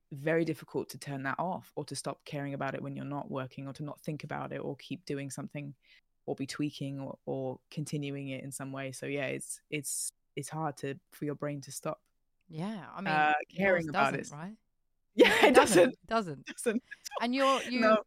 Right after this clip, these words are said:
Speaker 2: you do s-, Twitch how many days a week? And you're uploading
Speaker 1: Four.
Speaker 2: YouTube four days a week?
Speaker 1: Yeah.
Speaker 2: You
Speaker 1: F-,
Speaker 2: do
Speaker 1: four,
Speaker 2: YouTube
Speaker 1: yeah.
Speaker 2: how many times?
Speaker 1: Four streams a week and then two videos a week. But I will, to be fair, YouTube is a little, uh, um,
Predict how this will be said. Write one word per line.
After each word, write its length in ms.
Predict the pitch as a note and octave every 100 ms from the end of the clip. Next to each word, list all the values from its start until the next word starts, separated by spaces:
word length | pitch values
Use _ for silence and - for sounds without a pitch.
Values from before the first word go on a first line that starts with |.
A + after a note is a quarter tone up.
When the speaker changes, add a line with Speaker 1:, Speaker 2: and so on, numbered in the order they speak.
| _
Speaker 2:
you 200 | A3 A3+
do 140 | G#3 B3
s-, 160 | - -
Twitch 280 | - B3+ G#3+
how 160 | A3+
many 160 | A3+ G3+
days 240 | E3+ D#3+
a 40 | D#3
week? 280 | D#3+ E3
And 100 | -
you're 240 | F#3 F3+ D#3 -
uploading 460 | F3+ F#3 F#3+ F3 F3+
Speaker 1:
Four. 280 | F#3 D#3+
Speaker 2:
YouTube 180 | E3 D#3 - - _ _ _
four 180 | A3 A3+
days 240 | G3+ F3+ D#3
a 40 |
week? 460 | D3 D3 F#3 _ _ _ _ _ _ -
Speaker 1:
Yeah. 340 | D#3 D3 - - _ _ _ _ _ _ _ _ _ _ _ _
Speaker 2:
You 120 | D#3+ D#3+
Speaker 1:
F-, 60 | E3
Speaker 2:
do 40 | E3+
Speaker 1:
four, 200 | A3+ -
Speaker 2:
YouTube 60 |
Speaker 1:
yeah. 240 | A3 F3 -
Speaker 2:
how 60 |
many 180 | E3 F3
times? 400 | - A3 D4 D4+ C4
Speaker 1:
Four 140 | C4+
streams 380 | - A#3+ A#3+ G#3+
a 60 |
week 220 | G#3+ G#3+ G#3
and 100 | F#3
then 300 | F3+ F3 E3+
two 220 | - F3+
videos 380 | D3+ C3+ C3 B2+
a 40 | C3
week. 180 | C3+ -
But 100 | F3
I 100 | F3+
will, 280 | F#3 G3 G3 - - -
to 80 | -
be 100 | G4+
fair, 280 | G4 E3+ D#3+ - F#3
YouTube 360 | G3 A3+ A#3+
is 80 | A3
a 40 |
little, 600 | G3 G3 F#3+ F#3 F3 E3+ - _ _ _ _
uh, 180 | - E3+ -
um, 260 | - D#3+